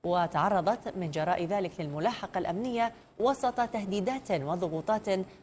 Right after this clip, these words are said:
طالتها هي وأسرتها، فلجأت إلى الأردن ومنها إلى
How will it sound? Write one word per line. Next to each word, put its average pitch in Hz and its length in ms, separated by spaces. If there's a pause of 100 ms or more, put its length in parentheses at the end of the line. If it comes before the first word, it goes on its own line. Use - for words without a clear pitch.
(120)
طالتها 196 420
هي 262 300 (260)
وأسرتها، 160 720 (320)
فلجأت 185 420
إلى 190 160
الأردن 208 580
ومنها 175 600 (360)
إلى 151 260